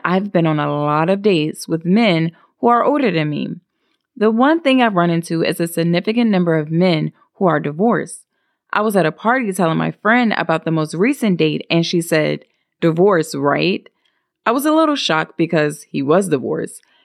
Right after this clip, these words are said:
She started telling me about the problems with dating divorced men. Throughout the conversation, some other friends with much more dating experience than I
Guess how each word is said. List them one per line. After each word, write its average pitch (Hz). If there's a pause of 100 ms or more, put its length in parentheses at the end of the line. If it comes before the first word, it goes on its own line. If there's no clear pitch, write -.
(120)
She 233
started 247
telling 233
me 190
about 165
the 170
problems 180
with 160
dating 151
divorced 147
men. 214 (600)
Throughout 233
the 247
conversation, 160
some - (100)
other 240
friends 156
with 160
much 160
more 151
dating 202
experience 156
than 156
I 147